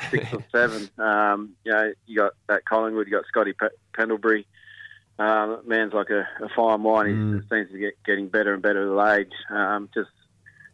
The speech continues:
Speaker 1: yeah, I'd probably pick him, just be able to, you know, when he's in traffic and everything's going around him, um, he just seems to slow everything down and, uh, find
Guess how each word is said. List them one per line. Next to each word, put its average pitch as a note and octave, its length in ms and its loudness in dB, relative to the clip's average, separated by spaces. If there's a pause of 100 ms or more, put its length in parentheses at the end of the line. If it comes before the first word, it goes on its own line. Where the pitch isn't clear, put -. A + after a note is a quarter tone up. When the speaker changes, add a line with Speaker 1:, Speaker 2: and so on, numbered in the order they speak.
Speaker 1:
yeah, G#2+ 160 6
I'd G#2+ 220 4
probably G2 200 -4
pick G2+ 260 -10
him, G2+ 200 -4
just G#2 240 -4
be G2 160 4
able F#2 240 4
to, F#2+ 240 2 (120)
you G2 60 -6
know, F#2 160 2
when G#2+ 140 2
he's F#2+ 140 -2
in F#2+ 120 -4
traffic G2+ 480 0
and G2 240 -6 (220)
everything's G2 420 0
going G2 260 2
around G2 380 2
him, F#2+ 160 -6 (560)
um, G2 560 0 (480)
he A2+ 140 2
just G2 240 -4
seems G2 260 0
to G2 300 0 (160)
slow G#2 180 4
everything G2+ 540 0
down G2+ 340 2
and, F#2+ 200 -8 (200)
uh, G2 220 0 (100)
find G2+ 340 2